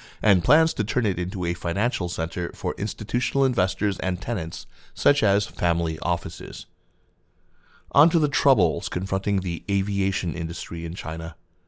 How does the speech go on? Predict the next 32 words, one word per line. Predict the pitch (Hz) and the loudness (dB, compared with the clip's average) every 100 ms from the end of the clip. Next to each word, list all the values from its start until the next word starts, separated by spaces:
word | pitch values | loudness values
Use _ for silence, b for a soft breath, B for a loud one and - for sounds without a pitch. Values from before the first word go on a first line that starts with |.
| _ _ _ - | _ _ _ -2
Total | - 151 147 120 | 6 8 8 6
losses | 104 104 - 80 85 | 6 4 2 -2 -4
at | |
China's | - 95 90 85 | -4 -2 -2 -2
big | - 104 104 98 | -2 0 0 -2
three | - 107 90 | 0 2 2
state-owned | - 95 - 95 90 - | 0 -2 0 0 0 0
airlines | 92 95 87 87 - | 2 4 2 2 -2
in | 95 | -6
twenty | - 87 87 | -4 -4 -6
twenty-two | - - 123 - 117 117 - b b | -6 -6 -8 -2 0 0 -4 b b
ballooned | - 92 98 117 120 123 127 - | 2 4 6 6 4 2 -2 -8
to | - 92 | -2 2
nearly | 90 92 92 85 | 4 4 2 0
one | 87 95 135 | 0 0 2
hundred | 143 147 139 - | 0 0 -2 -2
nine | 98 87 90 92 90 | 0 2 2 2 0
billion | 82 98 101 101 101 | 0 2 4 2 2
yuan, | 92 90 95 69 - b b b | 0 0 -2 -4 -10 b b b
that | - 90 | -4 -2
is | 85 | 0
about | 87 82 | 0 0
sixteen | - - - - 127 107 | 0 -2 -4 -2 0 2
billion | 104 104 101 92 | 4 4 4 4
U | 92 92 | 2 2
S | 92 | 2
dollars, | 95 87 82 85 - B B B | 4 4 4 0 -4 B B B
as | - 90 87 | 2 4 4
pandemic-era | - 90 92 98 95 104 - 95 92 92 | 2 0 2 2 0 -2 -2 0 4 4
restrictions | 87 - 95 95 - 92 - - | 2 0 -2 -2 -2 -4 -2 0
upended | 110 95 92 80 | 2 4 2 -2
travel | - 82 82 92 | 0 2 2 2